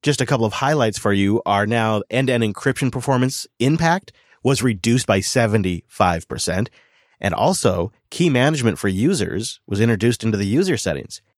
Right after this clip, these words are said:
And server-side encryption's data usage was reduced by thirty-three percent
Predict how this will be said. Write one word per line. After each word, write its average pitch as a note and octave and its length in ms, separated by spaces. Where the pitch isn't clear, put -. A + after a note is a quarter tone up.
And A2 140
server-side F#3+ 460
encryption's G2+ 720
data C#3 300
usage A3 540
was A#2 140
reduced C3+ 340
by G#2+ 140
thirty-three G3+ 580
percent B2+ 760